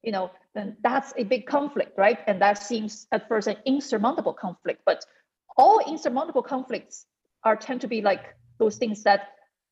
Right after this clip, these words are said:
boom, if you actually make a dramatic decision, it's gone. "He's married. Well, what if he's not anymore?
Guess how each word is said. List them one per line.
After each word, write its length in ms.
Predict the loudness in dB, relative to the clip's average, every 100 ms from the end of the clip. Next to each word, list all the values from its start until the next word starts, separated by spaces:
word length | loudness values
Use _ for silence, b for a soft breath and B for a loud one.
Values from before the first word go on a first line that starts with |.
| -8 -4
boom, 220 | -4 -2 -6
if 100 | -8
you 80 | -4
actually 260 | -4 -2 0
make 160 | 2
a 40 | 0
dramatic 420 | 0 2 0 -2
decision, 460 | 2 2 2 -4 -10 _
it's 140 | -6 2
gone. 260 | 2 2 -4 -20 _ _ _ _ -6
"He's 200 | -4 -2
married. 320 | -2 -2 -4 _ 0
Well, 340 | 2 2 0 -18 -8
what 160 | -6
if 80 | -4
he's 160 | -4 0
not 240 | 0 0
anymore? 460 | -2 -4 -4 -6